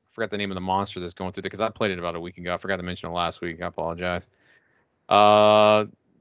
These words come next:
I forgot the name of the monster in there. Uh, they're, like, gathering about and a-, attacking the world they're in. Uh, so now you have to leave the island and investigate. So, like, apparently you have this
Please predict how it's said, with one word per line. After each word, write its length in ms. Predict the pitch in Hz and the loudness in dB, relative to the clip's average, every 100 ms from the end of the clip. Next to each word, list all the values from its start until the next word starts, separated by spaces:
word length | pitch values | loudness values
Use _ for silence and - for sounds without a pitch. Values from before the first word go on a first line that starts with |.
| _ _ | _ _
I 60 | |
forgot 260 | - 123 113 | 0 2 2
the 60 | 117 | 2
name 120 | 113 | 2
of 40 | |
the 60 | 104 | 2
monster 380 | 104 107 - 101 | 4 4 2 -2
in 140 | 98 | 0
there. 500 | 98 98 98 82 64 | 0 0 0 -4 -6
Uh, 220 | 101 95 | -2 -2
they're, 220 | 95 104 104 | 2 4 4
like, 160 | 101 | 4
gathering 360 | 110 107 104 101 | 4 4 4 2
about 380 | 98 101 98 - | 4 2 2 -6
and 440 | 101 98 98 98 | -8 -6 -6 -10
a-, 220 | - 95 _ _ 107 | -12 -20 _ _ -20
attacking 460 | - 104 107 110 | -4 -2 0 -2
the 80 | 98 | 0
world 220 | 101 104 | 2 2
they're 140 | 104 104 | 2 2
in. 240 | 110 113 - _ _ | 0 -2 -10 _ _
Uh, 340 | 98 95 95 95 | -2 0 2 -2
so 160 | - | -4
now 120 | 98 | -2
you 160 | 101 101 | 0 0
have 100 | 104 | -2
to 80 | 104 | -2
leave 220 | 104 101 | -4 -4
the 80 | 95 | 0
island 360 | 98 98 98 | 2 2 0
and 80 | 92 | -2
investigate. 600 | 90 92 90 87 87 85 - | 0 -2 -2 -6 -6 -6 -10
So, 260 | - 92 87 | -8 -4 -2
like, 220 | 92 - | -4 -8
apparently 400 | 95 110 101 98 | -2 0 0 -2
you 100 | 95 | -6
have 200 | 95 92 | -6 -8
this 300 | 92 - | -8 -14